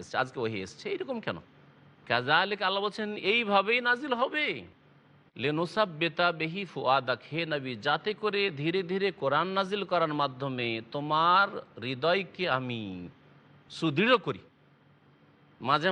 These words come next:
মধ্যে আসমান থেকে গাইড হচ্ছে, মাঝে মধ্যে আসমান থেকে ওহী আসছে, তাতে নবী করিম সাল্লাল্লাহু আলাইহি সাল্লামের অন্তরকে মজবুত করা হবে, সান্ত্বনা দেওয়া হবে। আপনি আপনার ছেলেকে যদি মাঝে মধ্যে উপদেশ দিতে হয়, প্রতিদিন একটা করে উপদেশ, তাহলে প্রতিদিন স্মরণ করাচ্ছেন।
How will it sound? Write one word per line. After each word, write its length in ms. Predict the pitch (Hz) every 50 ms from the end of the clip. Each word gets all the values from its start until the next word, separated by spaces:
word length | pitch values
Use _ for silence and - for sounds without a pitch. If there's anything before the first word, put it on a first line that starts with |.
| 180 185
মধ্যে 220 | 190 170 175 220 220 185 156 156
আসমান 340 | 160 - 185 185 180 185 190 175
থেকে 180 | 185 185 170 185 143 127
গাইড 180 | 131 123 120 104 101
হচ্ছে, 220 | 101 - - - - _ _ _ _ _ _ _ _ _ - -
মাঝে 280 | 127 139 160 165 180 202
মধ্যে 400 | 196 196 196 175 165 160 214 226 220 214 202 - 170
আসমান 320 | 165 - 185 190 196 202 208 196
থেকে 360 | - 208 202 202 202 196 196 196 202 208 220 - _ _ _ _ _ -
ওহী 280 | - 120 143 165 190 214 202 165
আসছে, 240 | 156 - - - - 113 107 -
তাতে 160 | 143 139 147 135 135
নবী 160 | 135 143 160 160 160
করিম 180 | 147 135 131
সাল্লাল্লাহু 500 | 123 - 135 123 110 107 107 117 135 160
আলাইহি 180 | 180 175 - 185
সাল্লামের 380 | 170 170 170 175 175 185 190 175 - 131 139
অন্তরকে 460 | 156 160 156 - 180 165 160 - 156 139 135
মজবুত 320 | 139 135 139 165 180 165 - -
করা 140 | 135 113 107 104
হবে, 120 | 95 95 107
সান্ত্বনা 420 | - 107 101 104 98 113 98 87 -
দেওয়া 140 | - - -
হবে। 120 | 92 - - - - - - - - - - - _ - - - - -
আপনি 240 | 147 160 165 165 170 156 147
আপনার 200 | 151 165 165 165 -
ছেলেকে 260 | - 185 175 165 165 160
যদি 100 | 160 160 156 160
মাঝে 160 | 160 160 170 170 170
মধ্যে 160 | 170 170 180
উপদেশ 320 | 175 160 170 160 147 160 143 135
দিতে 120 | 143 120 131
হয়, 100 | 127 131 175
প্রতিদিন 320 | 170 160 185 175 185 175
একটা 180 | 165 151 - 160 131
করে 120 | 147 135 127 117
উপদেশ, 300 | - 110 95 85 92 92 - -
তাহলে 180 | - 107 107 110
প্রতিদিন 400 | 107 - 147 131 156 151 165 175 165 -
স্মরণ 240 | - 147 135 131 120 -
করাচ্ছেন। 320 | 113 92 92 - - -